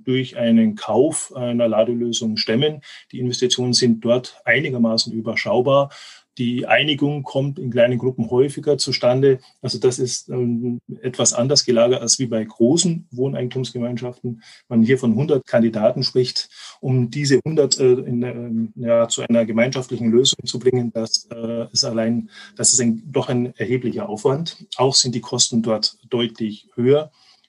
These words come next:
Wir reden hier von mittleren fünfstelligen Beträgen, die hier investiert werden müssen, um überhaupt eine, eine Lösung aufzubauen. Hier müssen andere, ähm, ökonomische Lösungen her, zum Beispiel Mietlösungen.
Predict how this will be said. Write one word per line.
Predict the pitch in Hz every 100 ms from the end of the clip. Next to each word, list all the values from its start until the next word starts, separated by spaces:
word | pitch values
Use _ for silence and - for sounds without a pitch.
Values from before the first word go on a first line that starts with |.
| -
Wir | 120
reden | 123 123
hier | 113 131
von | 127 113
mittleren | 117 127 123 113
fünfstelligen | 110 127 123 117 107
Beträgen, | 107 107 104 123 113
die | 117
hier | 104 123 131
investiert | 120 110 - 127 123
werden | 113 110
müssen, | 123 - -
um | 113
überhaupt | 110 - 123 -
eine, | 113 110 107 - - - _ _
eine | 120
Lösung | 110 117 131 117 110
aufzubauen. | 107 113 - 110 101 95 85 _ _ _ _ _ _ _ -
Hier | 135
müssen | 135 - 139
andere, | 113 127 127 117 117 117
ähm, | - 110 107 107 107 -
ökonomische | 131 117 123 135 117
Lösungen | 107 117 120 113
her, | 107 117
zum | - 131 120
Beispiel | 113 110 - 113 113
Mietlösungen. | 113 120 127 - 104 101 98